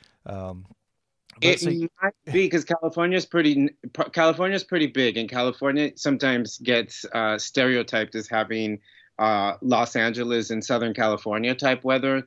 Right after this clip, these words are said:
Speaker 2: throughout the entire state. But the Bay Area has its own very, for some reason, the Bay Area, because it's such a special, unique place, it has its own special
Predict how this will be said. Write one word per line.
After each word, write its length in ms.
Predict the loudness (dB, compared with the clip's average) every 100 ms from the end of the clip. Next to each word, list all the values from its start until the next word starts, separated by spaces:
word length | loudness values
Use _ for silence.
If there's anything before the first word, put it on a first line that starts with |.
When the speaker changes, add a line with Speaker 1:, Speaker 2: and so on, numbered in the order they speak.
| -4
Speaker 2:
throughout 300 | 0 0 0
the 100 | -4
entire 360 | -2 0 -2
state. 520 | -4 -2 -2 0 -4 _ _ _ _ _ _ _ _ _ 0
But 340 | 2 2 0 2
the 100 | 2
Bay 320 | 4 4 4
Area 400 | 2 2 2 0
has 300 | 0 -4 -4
its 160 | -10 -12 -6
own 480 | -4 -2 -2 -4
very, 340 | -2 0 0 -2
for 160 | -4 -2
some 240 | 2 4
reason, 320 | 4 2 0
the 80 | 0
Bay 280 | 0 0 2
Area, 320 | 2 0 0
because 380 | -4 -6 -6 -6
it's 120 | -4
such 200 | -4 -4
a 40 |
special, 480 | -8 -2 0 0 -2
unique 420 | -2 0 0 0
place, 440 | 2 2 4 0 -6 _ -20 -6 2
it 140 | 4
has 200 | 4 2
its 140 | -2 -2
own 240 | 0 0
special 480 | -2 0 0 0 -4